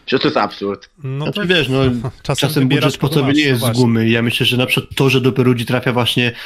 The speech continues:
Speaker 3: Sharon Vernon Evans, czy znany dobrze z ostatniego sezonu plus Ligi David Sossenheimer, to właśnie świadczy być może z tego, że o, o tym, że, no, finanse Perugii nie są nieograniczone.
Speaker 1: Tata, wiesz, pewnie jedną trzecią i,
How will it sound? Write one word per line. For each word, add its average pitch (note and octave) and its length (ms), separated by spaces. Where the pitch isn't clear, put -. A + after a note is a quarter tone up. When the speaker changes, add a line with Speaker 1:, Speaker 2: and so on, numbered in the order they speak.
Speaker 3:
Sharon B2 340
Vernon B2 300
Evans, C3 360
czy B2 280
znany B2 340
dobrze A#2+ 320
z - 240
ostatniego A#2+ 400
sezonu B2 340
plus A2 220
Ligi B2 200
David A#2+ 260
Sossenheimer, B2 560
to B2+ 100
właśnie B2+ 400
świadczy - 440
być A#2 160
może A#2+ 280
z - 40
tego, B2 260
że C3+ 460
o, - 160
o D3 100
tym, C#3+ 180
że, D3 380
no, D#3 200
finanse D3+ 500
Perugii C#3 400
nie D#3+ 120
są A#2 240
nieograniczone. A#2+ 720
Speaker 1:
Tata, B2+ 240
wiesz, A#2+ 240
pewnie A#2 300
jedną A2+ 260
trzecią G#2+ 520
i, C#3 60